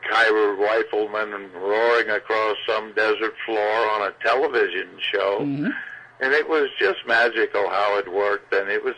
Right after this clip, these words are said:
Speaker 1: exciting times, and I was a fan. Irwin was a fan. He would bring, uh, Edward G. Robinson to the set,
Speaker 2: Mm-hmm.
Speaker 1: or Joseph Cotton, or Victor Mature, people that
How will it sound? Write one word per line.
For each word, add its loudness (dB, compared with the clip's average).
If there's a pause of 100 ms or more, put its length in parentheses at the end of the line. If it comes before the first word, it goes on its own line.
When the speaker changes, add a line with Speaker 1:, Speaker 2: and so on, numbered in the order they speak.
Speaker 1:
exciting -2 (100)
times, -2
and -6 (720)
I 4
was 2
a 0
fan. 4
Irwin 2
was 0 (100)
a 0 (120)
fan. 2
He -4
would 0
bring, 0 (640)
uh, 2 (160)
Edward 0
G. 0
Robinson -2
to -4
the -4 (180)
set, 2
Speaker 2:
Mm-hmm. -6
Speaker 1:
or 2 (500)
Joseph 0 (140)
Cotton, -4
or -2 (460)
Victor 0
Mature, 2 (300)
people 0
that 2